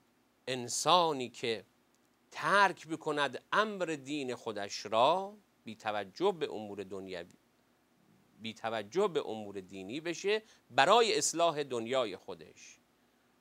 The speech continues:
خداوند تبارک و تعالی شرایطی فراهم می‌کنه برای او که ضرر این رویاوری او به دنیا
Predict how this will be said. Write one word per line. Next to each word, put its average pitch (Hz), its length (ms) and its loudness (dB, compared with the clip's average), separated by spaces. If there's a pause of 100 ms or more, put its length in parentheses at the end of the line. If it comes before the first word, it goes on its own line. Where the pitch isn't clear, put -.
(160)
خداوند 107 500 -2
تبارک 98 520 -8 (100)
و 95 80 -8
تعالی 127 760 -2 (340)
شرایطی 156 840 0
فراهم 190 720 4
می‌کنه 175 440 -10
برای 156 480 -2
او 175 520 -6 (520)
که 180 440 -6 (580)
ضرر 131 680 2
این 208 320 4
رویاوری 170 960 6
او 202 220 0
به 160 160 0
دنیا 160 920 6